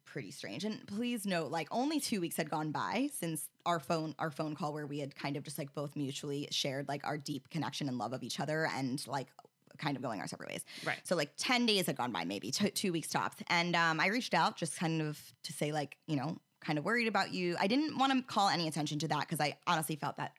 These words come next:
Speaker 1: a little petty. So I didn't. I just wanted to check in and just, like, make sure, you know, we could still connect and see how the other person was. And I just got, like, an extremely, like, cold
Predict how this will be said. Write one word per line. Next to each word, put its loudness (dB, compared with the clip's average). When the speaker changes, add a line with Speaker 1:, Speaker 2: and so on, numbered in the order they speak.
Speaker 1:
a -6
little -6
petty. -8
So 2
I 6
didn't. 2
I 0
just -2
wanted 0
to -6
check -4
in 0
and 0
just, -2
like, -2
make 0
sure, 0
you -2
know, 0
we -2
could -4
still -2
connect 0
and 0
see -2
how 0
the 0
other 0
person -2
was. 6
And 6
I 4
just -4
got, 4
like, 2
an 4
extremely, 4
like, -2
cold 2